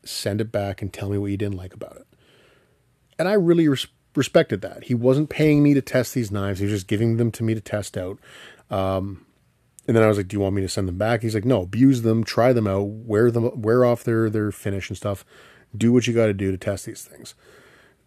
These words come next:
They're yours." So that was, like, the payment I got, was I would get to keep the knives after. And, uh, I think I have, like, one or two left from the original order. The original order that, uh,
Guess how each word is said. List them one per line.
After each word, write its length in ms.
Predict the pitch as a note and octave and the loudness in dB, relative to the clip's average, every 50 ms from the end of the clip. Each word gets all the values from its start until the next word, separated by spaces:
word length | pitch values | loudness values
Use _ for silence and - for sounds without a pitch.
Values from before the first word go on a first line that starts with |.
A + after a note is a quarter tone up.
| _ _ _ | _ _ _
They're 140 | A#2 A#2 A#2 | 4 4 6
yours." 480 | A2 G#2 F2 - - - - - - _ _ | 4 2 -2 -6 -10 -14 -14 -14 -16 _ _
So 160 | - - B2+ | -6 2 4
that 80 | A#2+ A#2+ | 6 6
was, 140 | B2 A#2+ A2 | 6 4 2
like, 120 | A#2 A2 | 0 -2
the 60 | - | -2
payment 460 | - - - - A#2 G#2+ F#2+ F#2 F#2 G#2+ | -10 -12 -6 -4 -2 -2 -2 -4 -8 -10
I 100 | G2+ G2 | -10 -10
got, 240 | G#2 F2+ E2 - | -10 -12 -12 -10
was 140 | A#2 G#2+ G2 | -8 -4 -2
I 80 | G#2 G2+ | 0 -2
would 160 | G2+ G2 G#2+ _ _ _ _ - | -2 -4 -8 _ _ _ _ -4
get 100 | A#2+ - | -4 -4
to 80 | - | -4
keep 200 | - - A2 F#2 | -8 -8 -8 -6
the 40 | G2+ | -6
knives 300 | F#2 E2+ D#2 E2+ F2+ F#2+ | -8 -8 -10 -12 -12 -14
after. 340 | - - - - - - _ _ _ _ - - _ _ _ _ _ _ _ _ | -14 -16 -16 -18 -20 -20 _ _ _ _ -20 -20 _ _ _ _ _ _ _ _
And, 520 | - G#2+ G#2 G2+ G2+ G2+ G2+ G2 G2+ G2+ G2+ | -2 0 2 2 2 0 0 -2 -4 -4 -2
uh, 480 | G2 F#2+ F#2+ F#2+ F#2+ G2 G2 G2+ A2+ - | -2 -2 -2 -2 -4 -4 -6 -6 -8 -10
I 80 | - G2 | -12 -14
think 220 | - - E3+ F3 | -8 -8 -6 -6
I 40 | E3+ | -4
have, 120 | E3 D3 | -4 -4
like, 120 | B2 G2 G#2 | -4 -6 -6
one 260 | A2 G#2 G#2+ A2 A#2+ | -8 -8 -6 -6 -6
or 40 | A#2 | -6
two 220 | - - - C3+ | -8 -6 -4 -2
left 260 | A#2+ A#2+ A#2+ B2 - | 0 0 -2 -2 -4
from 120 | - A#2+ G#2+ | -6 -4 -4
the 80 | G#2 | -2
original 400 | G#2 G2 G#2 G#2+ A2 A2+ A2+ A#2 | -2 -2 -2 -2 -2 -2 -2 -2
order. 320 | A#2 A2 G#2 A#2 B2+ B2+ A#2 | -2 -2 0 0 0 0 -2
The 160 | A2+ G2 F#2 | -2 -4 -2
original 720 | F#2+ G2 G2+ B2 C#3+ D3+ C3+ A2 G2+ F#2+ F#2 G2 - _ _ | -2 2 2 2 2 2 0 0 0 -2 -4 -6 -10 _ _
order 320 | A2 G#2 A2 G#2+ G#2 F#2+ | 0 0 2 2 2 0
that, 220 | F#2+ F#2 F#2 G2 | 0 -2 -4 -4
uh, 360 | G#2+ - G#2 G#2 G#2 G#2 A2+ | -8 -6 -4 -4 -2 -4 -4